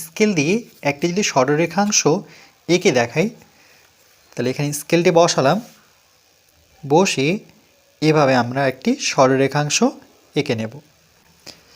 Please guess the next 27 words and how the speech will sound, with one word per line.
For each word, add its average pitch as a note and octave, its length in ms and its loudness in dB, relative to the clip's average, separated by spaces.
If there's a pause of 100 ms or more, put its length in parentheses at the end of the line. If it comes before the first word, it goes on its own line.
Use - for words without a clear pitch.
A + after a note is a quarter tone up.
(760)
এই G3+ 160 4
সরলরেখাংশের G3+ 800 2 (400)
একদিকে D3+ 320 0 (100)
নাম C#3 100 2 (120)
দিলাম, D3 180 0 (100)
ধরে A#2+ 200 -4
নাও, C3 140 -2 (440)
এ, - 20 6 (640)
আর C#3 180 4
একদিকে F3 380 0
একটি F3 140 0 (100)
বিন্দু, B2+ 300 0 (720)
নাম B2 200 -2 (100)
দিলাম E3 260 2
বি। A2 100 -6 (1000)
এবার F#3+ 200 4 (420)
বলছে E3+ 220 4 (120)
কোনো F3+ 160 2 (100)
সরলরেখাংশের F3 680 0
উপরে E3+ 220 0 (380)
অন্য E3 180 0 (160)
কোনো G3+ 140 2 (120)
সরলরেখাংশ F3 680 2 (320)
নব্বই F3 320 2
ডিগ্রি A3 180 2 (120)
কোণ F#3 120 6 (140)
করলে, A#2 260 0